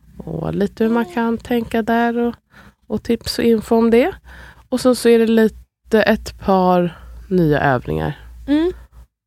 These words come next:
Speaker 1: Jag tycker vi också är kul. Vi, vi
Speaker 2: Är det
Speaker 1: jobbar ju ganska mycket med att vi håller på och förbättrar och fixar. Och,
Speaker 2: Mm.
Speaker 1: ja, och
Speaker 2: Och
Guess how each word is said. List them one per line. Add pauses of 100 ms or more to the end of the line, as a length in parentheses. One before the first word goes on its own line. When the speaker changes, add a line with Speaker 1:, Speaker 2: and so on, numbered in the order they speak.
(100)
Speaker 1:
Jag
tycker
vi
också
är
kul.
Vi,
vi
Speaker 2:
Är
det
Speaker 1:
jobbar
ju
ganska
mycket
med
att
vi
håller
på
och
förbättrar
och
fixar.
Och, (540)
Speaker 2:
Mm.
Speaker 1:
ja,
och
Speaker 2:
Och